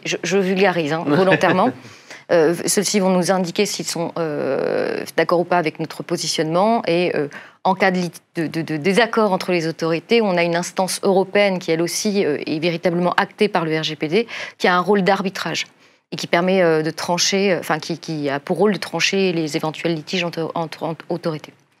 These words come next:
Speaker 2: Alors donc, on voit bien qu'au niveau européen, il y a un début d'harmonisation, ça commence à s'organiser avec vos collègues allemands, et cetera. Euh, au niveau français, euh,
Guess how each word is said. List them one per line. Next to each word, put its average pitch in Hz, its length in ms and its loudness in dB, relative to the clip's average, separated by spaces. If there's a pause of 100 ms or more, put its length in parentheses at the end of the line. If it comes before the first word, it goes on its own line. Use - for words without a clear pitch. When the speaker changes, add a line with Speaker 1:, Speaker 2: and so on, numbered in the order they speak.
(120)
Speaker 2:
Alors 117 120 2
donc, 135 200 4 (100)
on 139 80 2
voit 135 140 4
bien 147 160 4
qu'au 147 100 -2
niveau 127 220 2
européen, 123 440 2 (280)
il 113 100 -4
y 117 60 2
a 117 60 2
un 120 40 2
début 131 360 2
d'harmonisation, 127 920 2 (200)
ça - 180 0
commence 127 320 0
à 110 60 0
s'organiser 120 760 2
avec 113 240 2
vos 107 80 -4
collègues 110 320 0
allemands, 113 300 0
et 117 60 -4
cetera. 123 500 -4 (340)
Euh, - 100 2
au 170 100 4
niveau 180 180 4
français, 147 400 0 (340)
euh, 120 180 4